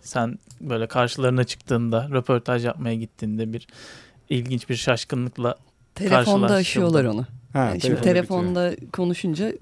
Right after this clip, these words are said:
Speaker 2: kim gelecek röportaja? "Aa, siz mi?" <laughs> falan diye.
Speaker 3: Tanıyorlar mı seni? Artık
Speaker 2: Tanıyan, tanımayan tabii çıkıyor.
Speaker 3: Artık, ama yani artık bir aşina olan isimler de var herhalde.
Speaker 2: Yani kulüplerde artık futbolcular tanıyor. O tanımıyorsa da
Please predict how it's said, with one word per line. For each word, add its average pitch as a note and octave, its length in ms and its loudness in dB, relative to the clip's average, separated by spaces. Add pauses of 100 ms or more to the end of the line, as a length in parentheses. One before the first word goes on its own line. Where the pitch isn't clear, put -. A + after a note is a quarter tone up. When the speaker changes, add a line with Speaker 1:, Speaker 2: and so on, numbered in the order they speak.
Speaker 2:
kim G#3+ 180 6
gelecek D#3+ 420 4
röportaja? D#3+ 580 2
"Aa, G3+ 280 4
siz G#3+ 280 0
mi?" E3 160 0
<laughs> - 120 -10
falan F3+ 360 2
diye. F#3 160 0 (380)
Speaker 3:
Tanıyorlar D#3+ 420 4
mı B2 80 -2
seni? E3 240 -8 (680)
Artık C#3+ 480 -6
Speaker 2:
Tanıyan, D#3 360 -2
tanımayan D3+ 480 -4
tabii D#3 240 -6
çıkıyor. - 300 -12 (160)
Speaker 3:
Artık, - 380 -10
ama B2 180 -6
yani A#2 180 -4
artık - 340 -6
bir C#3+ 200 -8
aşina C3 400 4
olan G#2+ 140 -4
isimler G#2+ 400 -8
de D#3+ 100 -6
var C#3+ 100 -6
herhalde. G2 220 -6
Speaker 2:
Yani D#3+ 160 -6
kulüplerde B3+ 580 -4
artık - 280 -10
futbolcular G#3 560 0
tanıyor. F3 360 0
O F3+ 40 -2
tanımıyorsa E3+ 580 0
da F3 160 -4